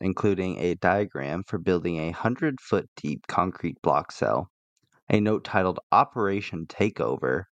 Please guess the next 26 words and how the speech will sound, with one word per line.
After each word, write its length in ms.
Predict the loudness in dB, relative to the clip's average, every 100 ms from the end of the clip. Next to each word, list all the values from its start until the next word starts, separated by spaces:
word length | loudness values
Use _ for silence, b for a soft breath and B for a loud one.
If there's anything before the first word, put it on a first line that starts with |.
| _
that 140 | 0
mentioned 420 | 2 -2 -2 -4 0
leaving 420 | -2 0 -2 0
the 120 | -2
phone 400 | 0 0 0 -4
at 160 | -4 -4 -2
home, 400 | -2 -2 -4 -8 -12 _ _ _ _ _ _ b b 2
making 380 | 2 2 -2 -2
sure 300 | 0 2 2
they 180 | -2 -2
didn't 260 | -2 -2 -2
have 340 | 0 2 2 -2 -6
a 120 | -8 -8 _
bunch 260 | 0 0 -4
of 180 | -8 -6
people 440 | -4 -2 0 -2 -2
in 120 | -2
their 160 | -2 0
lives, 560 | 0 0 -2 -6 -16 _ _ b b b b 0
and 140 | 0 2
ending 360 | 0 2 2
with 180 | 0 -2
the 120 | -4
statement 540 | -4 -2 -2 -2 -6 -2
that 180 | -2 -2
mentions 560 | -2 -2 -2 -4 -4